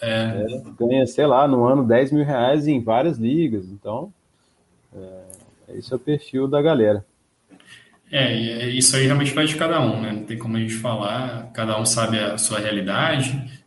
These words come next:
Speaker 1: dinheiro não aceita desaforo, né? A gente não quer aqui incentivar ninguém a gastar mais do que, que deve, muito pelo contrário.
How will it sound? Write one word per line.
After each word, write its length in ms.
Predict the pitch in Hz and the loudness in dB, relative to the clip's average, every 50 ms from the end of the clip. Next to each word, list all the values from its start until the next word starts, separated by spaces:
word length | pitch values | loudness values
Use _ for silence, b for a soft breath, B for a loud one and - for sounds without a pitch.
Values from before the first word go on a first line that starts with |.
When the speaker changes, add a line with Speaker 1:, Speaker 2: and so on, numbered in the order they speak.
| _ | _
Speaker 1:
dinheiro 400 | 123 120 127 131 123 127 131 131 | -2 0 2 4 4 4 4 4
não 120 | 131 123 120 | 4 4 4
aceita 380 | 117 - 120 120 120 120 123 | 4 4 2 2 0 0 0
desaforo, 680 | 117 113 - 107 101 - - - 113 120 143 151 135 120 | 0 0 0 -2 -2 -4 -6 -6 -4 -4 -2 -2 -2 -2
né? 160 | 131 - - - | -4 -6 -8 -10
A 20 | - | -12
gente 240 | 110 - - - 113 | -14 -14 -14 -14 -14
não 100 | - - | -14 -6
quer 160 | - 123 120 | -4 -2 -2
aqui 200 | 120 123 127 123 | 0 0 0 2
incentivar 580 | 123 120 120 123 123 120 123 123 117 113 120 123 | 2 2 2 2 0 0 0 -2 -2 0 0 0
ninguém 340 | 120 117 113 110 113 113 104 | 0 0 0 -2 -4 -6 -6
a 240 | 101 98 - - _ _ _ _ _ _ _ _ _ _ _ | -8 -10 -12 -16 _ _ _ _ _ _ _ _ _ _ _
gastar 380 | 113 110 - - - 113 113 110 | -4 -2 0 0 0 -2 -2 -2
mais 240 | 107 113 113 113 - | -2 -2 -2 -4 -4
do 80 | 107 | -8
que, 220 | - 107 104 101 101 | -10 -8 -8 -8 -10
que 180 | - - 104 | -12 -16 -18
deve, 460 | 101 - 101 101 117 135 139 156 151 127 | -12 -8 -6 -4 -4 -4 -4 -6 -8 -10
muito 180 | 117 113 - | -12 -12 -12
pelo 160 | - 113 110 - | -14 -16 -16 -14
contrário. 680 | - 101 98 98 - - 98 98 104 113 139 135 | -12 -12 -12 -12 -12 -10 -8 -6 -6 -6 -8 -10